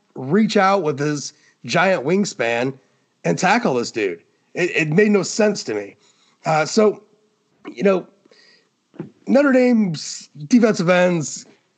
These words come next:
they get held a lot because they're really good. So you're gonna get held a lot. And so some of that's there. There was a lot of holding calls not called,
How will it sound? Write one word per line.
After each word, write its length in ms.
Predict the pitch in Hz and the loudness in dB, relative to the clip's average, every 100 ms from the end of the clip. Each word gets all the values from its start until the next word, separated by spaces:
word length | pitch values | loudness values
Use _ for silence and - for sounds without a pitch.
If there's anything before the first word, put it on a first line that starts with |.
| _ _ | _ _
they 160 | 175 240 | 0 4
get 160 | 220 | 2
held 180 | 208 180 | 2 0
a 40 | 139 | 0
lot 360 | 123 87 - _ - | -4 -6 -10 _ -20
because 200 | - 208 202 | -4 0 2
they're 100 | 233 | 2
really 240 | 247 240 | 2 2
good. 400 | 220 147 - - | 2 0 -6 -6
So 80 | 165 | -2
you're 120 | 160 | 0
gonna 140 | 175 170 | 2 2
get 140 | 156 | 2
held 220 | 160 151 | 0 0
a 40 | 143 | 0
lot. 360 | 107 90 - _ _ | -2 -6 -12 _ _
And 120 | 180 175 | -4 -2
so 100 | 190 | -2
some 280 | - 254 | 2 2
of 60 | 220 | 2
that's 260 | 196 165 - | 0 -2 -2
there. 340 | 180 175 170 | 0 2 2
There 120 | 170 | 0
was 100 | 156 | 0
a 40 | 156 | 2
lot 200 | 160 156 | 2 2
of 60 | |
holding 220 | 151 156 | 0 0
calls 200 | 160 139 | 0 -2
not 140 | 123 127 | -2 0
called, 280 | 247 214 | 0 0